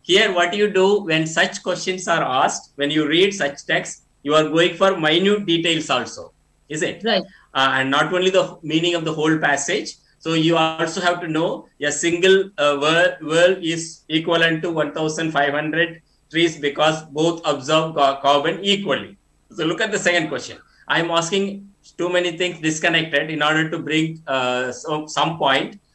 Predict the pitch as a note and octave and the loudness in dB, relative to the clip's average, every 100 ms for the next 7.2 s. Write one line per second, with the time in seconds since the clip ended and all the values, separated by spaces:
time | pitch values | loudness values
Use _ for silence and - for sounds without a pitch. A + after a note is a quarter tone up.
0 | _ C3+ C3+ D#3 D#3+ D#3 - C#3 C3 - | _ -2 0 2 0 -2 -4 -2 -2 0
1 | D#3 E3+ D#3+ C#3+ C#3 A#2+ G#2+ G2+ D3+ F3+ | 2 2 0 -2 -4 -6 -6 -6 -2 -2
2 | F3+ E3 D#3 E3 E3 E3 D#3+ F#3+ G3 D#3+ | -2 -2 -2 -2 -2 -4 -2 -6 -6 -4
3 | F#3 G3+ - _ _ _ _ - A#2 A2+ | -4 -4 -12 _ _ _ _ -6 -4 -4
4 | - _ _ _ _ _ _ A3 C#4 C#4+ | -8 _ _ _ _ _ _ -4 0 0
5 | E4+ B3+ F4+ F#4+ - D#4+ D#4 D#4 D4+ C#4+ | 0 -2 -4 -8 -4 -2 0 0 0 0
6 | G#3+ A#3+ A#3+ C4 D4 D4+ D4 C#4+ C#4 - | 0 -2 -4 -6 0 0 0 -2 -4 -4
7 | D4 G4 | -2 -4